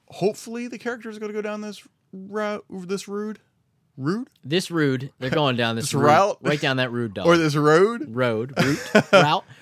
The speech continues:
Speaker 2: route? I'd say route.
Speaker 1: All right. Um, but there's no guarantee, you know?
Speaker 2: Yeah.
Speaker 1: So
Speaker 2: Especially now, what he's talking about, I'm assuming, is the campaign we're gonna be beginning.
Speaker 1: Yes.
Speaker 2: So that is Fate.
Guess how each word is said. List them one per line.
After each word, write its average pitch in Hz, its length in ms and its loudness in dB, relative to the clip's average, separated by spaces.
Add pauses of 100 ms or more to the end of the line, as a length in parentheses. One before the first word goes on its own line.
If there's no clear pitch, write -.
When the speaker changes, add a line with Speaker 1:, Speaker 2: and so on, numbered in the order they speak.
(180)
Speaker 2:
route? 254 400 0 (380)
I'd 196 120 -2
say 120 140 -6
route. 87 380 -14 (100)
Speaker 1:
All 127 80 4
right. 95 240 0 (420)
Um, 143 460 0 (100)
but 156 240 0
there's 156 160 0
no 180 120 2
guarantee, 147 800 -2
you 120 140 -6
know? 131 420 -4
Speaker 2:
Yeah. 165 120 -12
Speaker 1:
So 120 400 -2 (1300)
Speaker 2:
Especially 147 720 0
now, 139 260 0
what 170 180 -2
he's 151 220 -6
talking 180 400 -8
about, 82 420 -10
I'm 131 140 -2
assuming, - 720 -4 (560)
is 127 300 -2
the 123 100 -6
campaign 117 500 -6
we're 98 120 -10
gonna 98 120 -10
be 85 140 -14
beginning. 82 500 -18
Speaker 1:
Yes. - 480 -4
Speaker 2:
So 135 140 -6
that 160 160 2
is 151 260 -2
Fate. - 720 -6